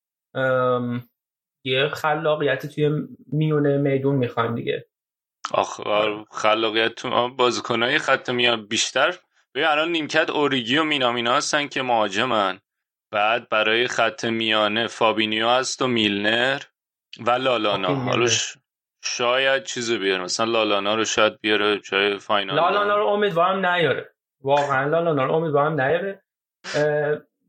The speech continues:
Speaker 1: ولی اگه به مشکل بخورن، مینامینو می‌تونه گزینهٔ خوبی
Speaker 2: آه.
Speaker 1: باشه. اه، چند تا بازی هم آورده، مثلاً فکر کنم باز برگشت جلوی، بازی رفت جلوی همین اتلتیک اووردش.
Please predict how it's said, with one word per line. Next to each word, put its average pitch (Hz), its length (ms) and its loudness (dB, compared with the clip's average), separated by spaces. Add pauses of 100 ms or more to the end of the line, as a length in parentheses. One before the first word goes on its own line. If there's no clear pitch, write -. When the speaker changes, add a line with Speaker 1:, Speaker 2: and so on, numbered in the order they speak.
(140)
Speaker 1:
ولی - 400 2
اگه 190 260 0
به 190 100 0
مشکل 185 580 0
بخورن، 170 640 0
مینامینو 180 520 0
می‌تونه 139 580 0 (380)
گزینهٔ 127 360 0
خوبی 104 240 0
Speaker 2:
آه. 95 80 0
Speaker 1:
باشه. - 460 -4 (340)
اه، - 440 0 (320)
چند 175 300 0
تا 196 120 0
بازی 185 360 0
هم 170 160 0
آورده، 160 960 0
مثلاً 143 520 -2 (400)
فکر - 100 -20
کنم 143 240 0
باز 135 280 2
برگشت 127 760 -2
جلوی، 120 760 0 (220)
بازی 131 240 2
رفت 127 360 0
جلوی 127 200 0
همین 120 340 -4
اتلتیک 120 340 -8 (320)
اووردش. 123 1040 0